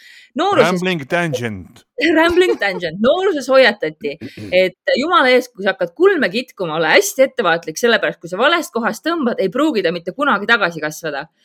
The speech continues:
Speaker 1: Ja samal ajal räägitakse, et, äh, kui sa kitkud, siis, või kui sa raseerid, kasvab tugevamalt tagasi. Ühesõnaga, sellest ma pole üldse aru saanud, kuidas see töötab. Aga mitte kunagi pole juhtunud seda,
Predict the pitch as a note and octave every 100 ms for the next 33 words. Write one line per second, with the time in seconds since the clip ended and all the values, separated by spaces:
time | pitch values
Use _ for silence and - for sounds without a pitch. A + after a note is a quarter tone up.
0 | _ - - - - G#3+ G#3 F#3+ - -
1 | D#4 F4 B3+ D#3+ D3+ E3 E3+ _ - A3
2 | G3+ - D#3+ - E3 - - F#3+ F#3+ -
3 | F#3 F3 F3 E3+ E3+ F#3+ G3+ D#4 C#4+ A3+
4 | F#3+ - F3 F#3 E3+ G3+ G3 G3+ E4+ G4
5 | A3+ D4 - - D#4 F4 D#4+ B3 A3+ A#3+
6 | G#3+ G#3 G#3 - B3 G#3+ E3+ C#4 D4+ G3+
7 | E3+ E3 D#4 - C4+ G#3 G3 G3 F#3 G#3
8 | G3 G3 F#3 F#3+ - F3 E3+ _ _ _
9 | - G3 G3 G#3 D4+ - A#3+ D#4 E4+ D4+
10 | C4 A3+ A3 G#3+ C#4+ D#4 A3 F#3+ - A#3
11 | B3